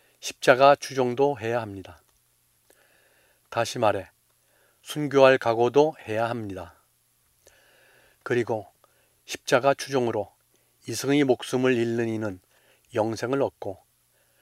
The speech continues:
십자가 추종을 저버려 이승의 목숨을 지키는 이는 영생을 잃습니다.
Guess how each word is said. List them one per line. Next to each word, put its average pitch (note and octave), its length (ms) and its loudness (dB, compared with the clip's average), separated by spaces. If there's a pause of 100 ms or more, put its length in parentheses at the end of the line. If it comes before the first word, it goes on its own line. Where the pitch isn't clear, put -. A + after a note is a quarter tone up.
(680)
십자가 C3 480 4
추종을 C3 400 -4
저버려 G#2 420 -2 (680)
이승의 C#3 360 -2
목숨을 C3 480 0
지키는 A#2+ 420 -6
이는 G2+ 280 -6 (640)
영생을 A2+ 480 -2
잃습니다. F#2+ 560 -10